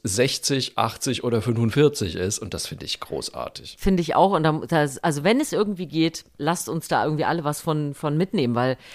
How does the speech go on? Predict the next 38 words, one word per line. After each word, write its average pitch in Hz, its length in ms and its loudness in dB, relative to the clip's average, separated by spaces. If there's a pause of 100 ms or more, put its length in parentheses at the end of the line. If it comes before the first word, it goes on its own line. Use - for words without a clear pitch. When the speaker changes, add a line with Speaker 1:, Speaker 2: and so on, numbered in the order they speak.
Speaker 2:
das - 140 -6
muss 165 140 0
man 165 100 2
Speaker 1:
Ja. - 80 4
Speaker 2:
sich 147 100 -4
immer 175 200 2
mal 151 160 4
wieder, 160 140 2
es - 140 -2
ist 170 180 -6
ja 202 100 2
auch 156 120 0
ein 170 80 -6 (140)
Geschenk, 190 240 0
wenn 147 100 0
man 127 160 -2
alt 143 280 0
werden 127 260 0
darf. 143 400 2 (520)
Und, 160 320 2
Speaker 1:
Ja. 123 120 6
Speaker 2:
äh, 170 100 4
ja, 180 280 0
ich - 160 -6
weiß, 180 240 4
ich 160 60 -8
bin 220 140 6
noch 269 120 6
nicht 247 180 2
alt 262 340 2
und, 180 220 -2
äh, 151 100 -6
bestimmt 151 480 -2
ist - 140 -6
das 185 120 -4
auch 156 240 2
oft - 260 4
schwierig, 233 500 -2